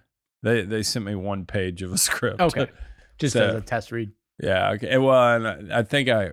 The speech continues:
Speaker 2: I committed the cardinal sin. I don't think you're supposed to ad lib
Speaker 1: <laughs>
Speaker 2: the lines, and I kinda just ad libbed a
Speaker 1: It,
Speaker 2: bunch of the lines.
Speaker 1: I don't know. It goes both ways. Sometimes I feel like people like it. Like, um, uh, did you ever watch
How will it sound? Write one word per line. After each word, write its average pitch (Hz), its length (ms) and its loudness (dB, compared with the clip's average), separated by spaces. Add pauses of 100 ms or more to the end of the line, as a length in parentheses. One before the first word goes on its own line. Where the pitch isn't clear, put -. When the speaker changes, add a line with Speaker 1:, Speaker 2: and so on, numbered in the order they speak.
(100)
Speaker 2:
I 98 100 -4 (120)
committed 104 400 -2
the 90 80 -10
cardinal 95 420 -2
sin. 92 400 -4
I 90 120 -8
don't 117 440 0
think 98 300 -8
you're 92 140 -6
supposed - 440 -6
to 92 80 -2
ad 92 460 -4
lib 92 480 -6 (320)
Speaker 1:
<laughs> - 100 -14
Speaker 2:
the 120 260 0
lines, 107 560 4
and 110 120 -2
I 113 80 2
kinda 104 260 -2
just 90 260 -4
ad 87 320 -6
libbed 90 380 -10
a 95 60 -4
Speaker 1:
It, 95 60 -4
Speaker 2:
bunch 92 280 -8
of 98 80 -4
the 90 80 -6
lines. 90 480 -8
Speaker 1:
I 247 60 0
don't 339 100 -8
know. 294 60 -6
It - 100 -8
goes 311 220 -6
both 139 260 -8
ways. 107 460 -12 (160)
Sometimes 180 480 -2
I 120 80 0
feel 143 180 -6
like 117 160 -2
people 127 300 -8
like 147 240 -4
it. 190 140 -6 (580)
Like, 127 200 0
um, 120 400 0 (500)
uh, 104 340 -6 (760)
did 135 140 -6
you 160 40 0
ever 156 140 -4
watch 135 680 -2